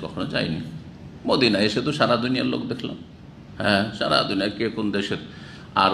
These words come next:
কোন দেশের লোক কেমন হয় দেখতে, হ্যাঁ, চলাফেরা ইত্যাদি অনেক কিছুই দেখলাম। একশো বিশ দেশের, আহ, ছেলেরা তখন ছিল, আমাদের সাথে পড়াশোনা করেছে, এখন তো দেড়শোর বেশি চলে গেছে। একশো মনে হয় ষাট দেশের ছেলেরা এখন পড়াশোনা করে।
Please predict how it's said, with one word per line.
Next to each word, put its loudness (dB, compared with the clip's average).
কোন 2
দেশের 2
লোক -2
কেমন 2
হয় 2
দেখতে, -2
হ্যাঁ, 6
চলাফেরা 2
ইত্যাদি -4
অনেক -2
কিছুই -2
দেখলাম। 2
একশো 2
বিশ 0
দেশের, -2
আহ, -2
ছেলেরা 4
তখন 0
ছিল, 0
আমাদের -2
সাথে -4
পড়াশোনা -4
করেছে, -4
এখন 0
তো -2
দেড়শোর 2
বেশি -2
চলে -4
গেছে। -8
একশো -2
মনে 2
হয় 0
ষাট 0
দেশের -2
ছেলেরা 0
এখন -6
পড়াশোনা -2
করে। -8